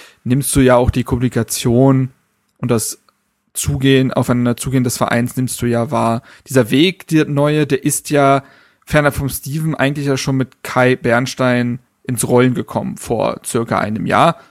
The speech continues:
Ähm, wird natürlich mit neuen Personen wie Steven dann in der Mitgliederbetreuung, äh, weiter ausgeplant. Wie nimmst du denn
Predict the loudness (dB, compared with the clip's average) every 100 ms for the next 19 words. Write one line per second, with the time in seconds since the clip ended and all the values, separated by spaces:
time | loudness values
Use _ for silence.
0 | _ _ 2 4 2 0 -4 _ -2 -2
1 | -2 -2 -4 -2 2 2 2 0 0 2
2 | 2 0 0 -2 -2 -4 0 2 2 0
3 | -2 -4 -4 -4 -6 -2 0 2 0 -2
4 | -10 -16 -2 0 2 0 0 0 0 0
5 | -2 -6 0 2 4 2 -4 -20 -20 -20
6 | -20 _ _ _ _ -2 2 4 2 2
7 | 2 4 2 2